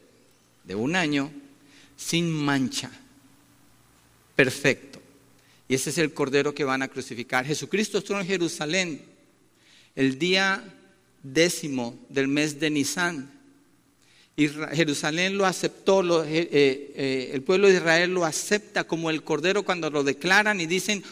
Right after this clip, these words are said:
"Hosana al Hijo de David, bendito el que viene en el nombre del Señor". Continúa aquí y aquí es examinado. ¿Por quién? Por los sacerdotes. ¿Quién examinaba al cordero antes de matarlo? Los sacerdotes.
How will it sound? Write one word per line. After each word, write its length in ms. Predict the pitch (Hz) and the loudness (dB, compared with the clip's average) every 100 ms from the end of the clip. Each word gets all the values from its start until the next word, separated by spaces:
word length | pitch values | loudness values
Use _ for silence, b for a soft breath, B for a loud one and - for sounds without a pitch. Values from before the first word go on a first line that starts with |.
| B | B
"Hosana 800 | 175 - - 202 220 208 185 160 | 0 0 0 2 2 2 2 2
al 120 | 156 | 2
Hijo 220 | 180 190 | 0 2
de 140 | 185 | 2
David, 340 | 175 170 214 202 147 B B - | 2 0 0 0 -6 B B 0
bendito 420 | 170 165 202 220 | 0 2 2 2
el 80 | 208 | 2
que 140 | 196 | 2
viene 260 | 180 208 208 | 2 2 2
en 80 | 190 | 0
el 140 | 170 | 0
nombre 300 | 180 202 196 | 0 2 2
del 160 | 180 160 | 2 -2
Señor". 440 | 165 175 208 190 - _ _ _ _ _ _ _ _ _ b b b b b _ _ _ _ | -4 -2 -2 -4 -10 _ _ _ _ _ _ _ _ _ b b b b b _ _ _ _
Continúa 640 | 170 170 180 165 190 214 214 | 0 0 0 0 0 0 0
aquí 400 | 214 233 240 240 | -2 0 0 2
y 100 | 175 | 2
aquí 320 | 165 214 220 | 2 2 4
es 200 | 214 - | 4 2
examinado. 960 | 208 202 - - 196 196 202 226 220 185 | -2 0 -2 0 2 2 2 4 4 2
¿Por 220 | 185 170 | 0 -2
quién? 360 | - 233 226 170 B B | -2 0 0 -4 B B
Por 120 | - | 4
los 160 | 190 185 | 6 4
sacerdotes. 800 | 196 175 170 170 214 214 180 - | 2 0 -2 2 2 4 2 2
¿Quién 200 | 226 254 | 2 2
examinaba 720 | 254 - 240 214 208 240 220 | 0 -2 0 2 2 4 4
al 140 | 196 - | 2 2
cordero 420 | 190 180 226 220 | 0 4 4 4
antes 220 | 214 220 | 2 0
de 100 | 208 | 0
matarlo? 480 | 196 190 226 220 208 | 0 2 2 2 4
Los 260 | 202 202 | 6 6
sacerdotes. 1120 | 202 202 185 170 208 226 - - - - - | 4 0 0 2 2 0 -4 -10 -12 -14 -16